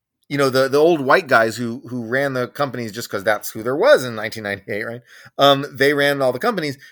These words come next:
They, you know, the, the idea was they were probably passing over, uh, people for promotions, um, you know, and, um, and not respecting them enough simply because everyone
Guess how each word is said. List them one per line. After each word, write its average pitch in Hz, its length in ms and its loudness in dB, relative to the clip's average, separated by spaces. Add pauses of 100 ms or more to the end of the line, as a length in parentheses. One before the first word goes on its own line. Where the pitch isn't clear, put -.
They, 170 420 0 (1200)
you 165 120 0
know, 139 200 6 (220)
the, 147 260 4
the 143 140 6
idea 135 400 4
was 135 240 2
they 147 160 4
were 147 320 0
probably 202 480 0
passing 143 480 -2
over, 127 560 -2 (640)
uh, 104 160 2
people 117 260 -4
for 107 160 -6
promotions, 139 840 -4 (400)
um, 117 400 0
you 127 100 -6
know, 117 340 -2
and, 110 380 -4
um, 107 220 0
and 110 180 -8
not 110 180 -2
respecting 170 400 -2
them 135 120 -4
enough 123 340 0 (440)
simply 190 380 0
because 131 640 0 (100)
everyone 143 640 0